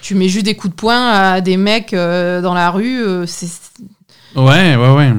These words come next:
Speaker 1: c'est, je, je, je sais, en plus, je, déjà, le principe du truc, pourquoi tu, tu dois défoncer,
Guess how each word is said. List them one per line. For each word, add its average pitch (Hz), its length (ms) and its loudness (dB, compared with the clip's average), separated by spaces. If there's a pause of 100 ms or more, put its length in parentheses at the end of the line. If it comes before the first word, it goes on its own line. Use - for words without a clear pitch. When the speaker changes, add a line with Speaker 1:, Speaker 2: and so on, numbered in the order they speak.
Speaker 1:
c'est, 170 680 -6
je, - 240 -12
je, 180 300 -2
je 175 120 -4
sais, 190 140 -6
en 202 120 0
plus, 330 160 0
je, 240 140 -4 (960)
déjà, 226 260 0
le 262 60 -2
principe 226 380 -4
du 233 120 -2
truc, 277 260 -6
pourquoi - 240 -6
tu, 294 160 -10 (100)
tu - 180 -14
dois 196 120 -4
défoncer, 190 420 -4